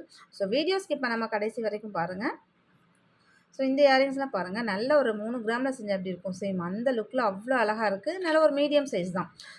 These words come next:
So ரெகுலர் யூஸ் போடுற மாதிரியான ஒரு மீடியம் சைஸ். இதுல ஒரு பை-, ம், இந்த பாருங்க, இந்த பால்ஸ்லாம் வச்சிருக்காங்க. அது ரொம்பவே சூப்பரா இருக்கு. எல்லாமே ஸ்க்ரூ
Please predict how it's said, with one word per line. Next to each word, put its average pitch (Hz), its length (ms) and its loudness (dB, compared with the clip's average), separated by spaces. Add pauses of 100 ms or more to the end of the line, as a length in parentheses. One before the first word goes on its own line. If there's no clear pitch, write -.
(120)
So 294 40 2 (120)
ரெகுலர் 320 400 4
யூஸ் 277 160 0
போடுற 214 260 0
மாதிரியான 202 340 2
ஒரு 202 140 -4
மீடியம் 202 280 -2
சைஸ். 185 220 -2
இதுல 196 200 0
ஒரு 185 120 -2
பை-, 196 160 0 (140)
ம், 185 160 -4
இந்த 185 180 -2
பாருங்க, 180 240 -10 (280)
இந்த 202 180 -6
பால்ஸ்லாம் 202 380 0
வச்சிருக்காங்க. 180 500 -6
அது 214 180 -4
ரொம்பவே 285 480 4
சூப்பரா 190 480 0
இருக்கு. 294 200 -4 (220)
எல்லாமே 247 600 -2 (460)
ஸ்க்ரூ 226 220 -2